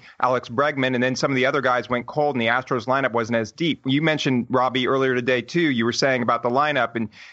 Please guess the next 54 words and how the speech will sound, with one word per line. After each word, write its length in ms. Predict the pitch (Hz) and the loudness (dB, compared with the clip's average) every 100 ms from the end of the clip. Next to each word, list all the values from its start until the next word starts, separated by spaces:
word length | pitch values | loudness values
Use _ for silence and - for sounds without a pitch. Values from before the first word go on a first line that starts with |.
| - | -14
just 200 | 127 123 - | -6 -4 -4
how, 260 | - 131 123 | -2 0 0
how 180 | 127 | -2
deep 300 | 120 123 170 | -2 -2 -2
this 200 | 147 123 | -2 -4
lineup 320 | 127 117 107 110 | -2 0 0 0
is. 180 | 113 | -2
I 40 | 101 | 0
mean, 140 | 156 | 0
you 80 | 143 | 0
start 300 | 131 151 147 | 0 0 2
off, 260 | 143 - - - | 0 -2 -12 -10
if 80 | 135 | -2
you, 160 | 160 208 | 0 2
all 180 | 147 175 | 2 2
these 180 | 196 160 | 0 0
guys 280 | 160 160 143 | 0 0 0
are 80 | |
healthy, 400 | 135 165 180 151 | 0 0 0 0
I 20 | 139 | 0
mean, 160 | 139 | 0
you 80 | 143 | 0
have 220 | 147 139 | 2 0
George 260 | 123 135 135 | 0 -2 -2
Springer, 460 | - 170 160 151 | -2 -2 0 2
then 140 | 127 123 | 2 2
Jose 220 | 135 127 | 2 2
Altuve, 560 | 127 120 - 185 156 139 | 2 0 -2 -2 0 0
then 140 | 123 | 2
Alex 280 | 123 120 - | 2 0 -4
Bregman. 580 | - 185 175 160 139 120 | -2 0 0 0 0 2
You 80 | |
got 140 | 127 123 | 0 0
Carlos 340 | 151 139 120 | 0 0 0
Correa, 680 | - 139 165 185 165 151 139 | -2 0 2 2 2 2 2
you 120 | 127 | 2
know, 320 | 120 120 117 117 | 2 2 2 0
Yuli 320 | 160 170 147 | 0 2 2
Gurriel, 800 | 143 131 120 139 190 180 147 131 | 2 2 4 2 2 2 2 2
uh, 320 | 147 131 123 | 2 0 -2
Yordan 480 | 131 139 156 160 135 | -4 0 2 2 0
Alvarez. 720 | 139 202 202 165 151 135 120 | 2 2 0 0 2 2 0
I 60 | 143 | 0
mean, 160 | 147 | 0
you 80 | 147 | 0
really 300 | 147 185 185 | 2 2 2
can't, 440 | - - 170 160 - | -2 -2 0 0 0
like, 360 | 135 - _ | -2 -2 _
pitch 260 | - 175 - | -4 -2 0
around 380 | 131 147 165 151 | 0 2 2 0
the 100 | 123 | 0
Astros 640 | 123 147 165 - 127 131 | 2 0 -2 -2 -2 0
as 120 | 117 | -2
you 80 | 120 | -4